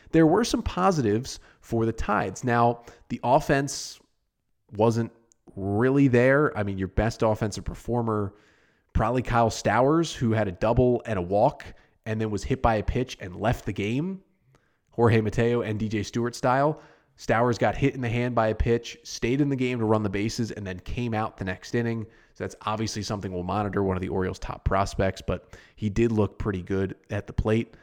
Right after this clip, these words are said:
But the pitching was solid. Listen, Kevin Smith got the start on opening day for the Tides. Of course, Kevin Smith, the lefty who came over from the Mets in the Miguel Castro trade at the deadline in twenty twenty.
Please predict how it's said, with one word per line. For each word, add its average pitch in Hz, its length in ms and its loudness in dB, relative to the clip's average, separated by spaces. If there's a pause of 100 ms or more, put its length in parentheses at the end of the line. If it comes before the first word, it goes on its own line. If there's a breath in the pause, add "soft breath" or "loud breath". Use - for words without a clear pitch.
(380 soft breath)
But 151 140 6
the - 80 2
pitching 269 360 6
was 269 160 2
solid. 170 420 0
Listen, 113 280 -2
Kevin 175 400 0
Smith 160 460 -4
got 117 280 -4
the 139 120 -6
start 156 420 0
on 104 140 -6
opening 131 260 -2
day 120 180 2
for 143 120 -4
the 113 60 0
Tides. 123 520 0 (240 soft breath)
Of - 60 -20
course, 107 180 -4
Kevin 117 260 -2
Smith, 117 260 -6
the - 60 -10
lefty 110 360 -2
who 101 100 -6
came 110 240 -6
over 104 160 -2
from 95 280 -8
the 92 60 -12
Mets 107 460 -6 (300 soft breath)
in 110 80 -6
the 101 60 -6
Miguel 95 300 -6
Castro 135 560 0
trade 120 360 2
at 104 80 -4
the - 60 -14
deadline 104 400 0
in 92 100 -6
twenty 95 260 -6
twenty. 113 400 -6